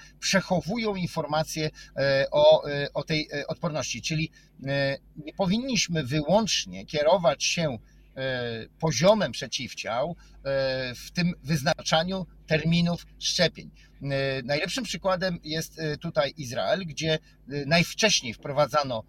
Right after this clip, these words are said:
e, trzecią dawkę i w tej chwili, ponieważ minął już, e, p-, okres pół roku od, e, u niektórych od tej trzeciej dawki, już się sugeruje podawanie czwartej dawki.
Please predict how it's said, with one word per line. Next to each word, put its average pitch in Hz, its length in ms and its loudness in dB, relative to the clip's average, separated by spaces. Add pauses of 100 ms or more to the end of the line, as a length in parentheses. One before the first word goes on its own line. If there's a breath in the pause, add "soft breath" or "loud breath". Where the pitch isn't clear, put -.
(180)
e, 123 180 -8
trzecią - 420 0
dawkę 185 320 2
i 180 160 -6
w - 80 -14
tej 208 220 0
chwili, 190 460 -4 (280 soft breath)
ponieważ 160 380 0
minął 160 600 0
już, 147 300 -2
e, 160 140 -4
p-, - 180 -12 (280)
okres 175 300 -2
pół 185 260 -4
roku 170 380 2
od, - 240 -8 (140)
e, 143 140 -6
u 156 100 -8
niektórych 143 480 -8
od - 200 -10
tej 139 140 -8
trzeciej 143 340 -6
dawki, 180 380 -4 (300 soft breath)
już 175 320 0
się 208 220 0
sugeruje 165 440 -6
podawanie 165 440 0
czwartej 147 440 -2
dawki. 180 380 2